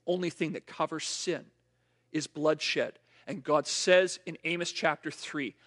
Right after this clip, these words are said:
"I am coming for you because you broke my covenant." Now, he's saying this to Israel, but I started at the beginning asking the question,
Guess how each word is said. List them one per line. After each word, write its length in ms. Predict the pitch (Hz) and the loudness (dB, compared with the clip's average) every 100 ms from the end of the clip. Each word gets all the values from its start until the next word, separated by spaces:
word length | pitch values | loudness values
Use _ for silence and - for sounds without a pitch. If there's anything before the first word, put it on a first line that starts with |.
| _ - | _ -2
"I 360 | 147 160 156 - _ | 2 2 2 -4 _
am 280 | 147 139 143 _ - | -4 -4 -6 _ -8
coming 320 | - 170 170 | -4 -2 -2
for 300 | - 139 127 | -4 -6 -6
you 260 | 135 123 - _ _ _ _ | -8 -14 -16 _ _ _ _
because 240 | 135 139 123 | -8 -6 -8
you 80 | 107 - | -8 4
broke 380 | 156 160 - _ _ _ | 4 4 -2 _ _ _
my 160 | - 139 | -8 -6
covenant." 760 | - - 147 - - _ - _ _ - | -8 -2 -2 -2 -12 _ -20 _ _ 0
Now, 140 | 165 | 4
he's 100 | 156 | 4
saying 280 | - 233 233 | 6 6 6
this 160 | 233 - | 2 0
to 100 | 240 | -2
Israel, 460 | 269 240 208 139 - - | -2 2 2 2 -2 -6
but 80 | 156 | -4
I 60 | |
started 400 | - - 165 170 | -4 4 4 6
at 60 | 170 | 2
the 60 | |
beginning 480 | 170 170 175 156 131 | -2 -2 -2 -2 -4
asking 360 | 135 139 - 160 | -4 -4 -8 -12
the 60 | |
question, 540 | 151 165 147 - - | -6 -4 -4 -8 -14